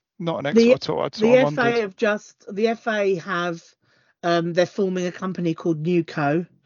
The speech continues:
Speaker 2: because they, they've all deci-, they've all decided amongst them, you know, that the F A shouldn't run the W S L 'cause they don't run leagues. You know, they're the go-, uh, governing body. They run kind of, you know, um, grassroots football and the,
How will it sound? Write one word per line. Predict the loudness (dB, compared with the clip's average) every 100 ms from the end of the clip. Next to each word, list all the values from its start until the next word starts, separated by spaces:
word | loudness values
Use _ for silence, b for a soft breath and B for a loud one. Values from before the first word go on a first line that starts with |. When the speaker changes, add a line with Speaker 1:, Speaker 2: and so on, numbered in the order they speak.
| b b b -4
Speaker 2:
because | 2 2 2
they, | 4 8 8 6 2 b _
they've | 4 4 4
all | 0 2
deci-, | -4 -2 0
they've | 2 4
all | 4 2
decided | -2 2 2 2 0
amongst | -2 -2 -6
them, | -12 -12 -2
you | 2
know, | 2 4
that | 2 4
the | 6
F | 4 2
A | -2
shouldn't | 0 -2 -2 -2
run | 2 2 2
the | 0
W | 0 0
S | 0 0
L | -2
'cause | 2
they | 4
don't | 4 4
run | 2 2 2
leagues. | 2 -2 -8 -20 b b b
You | 2
know, | 4 4 0 b b
they're | 2
the | 4
go-, | 4
uh, | 6 4
governing | 4 0 2 0 2
body. | 2 4 6 4 2 b b
They | 2
run | 6 6 4
kind | 0 -4 -4
of, | -2
you | 0
know, | 2 2 0 0 -8
um, | -2 0 0 -4 -6 -12 _
grassroots | 2 4 4 0 -4 0
football | 0 2 0 0 -2 b b _
and | 2 4
the, | 2 2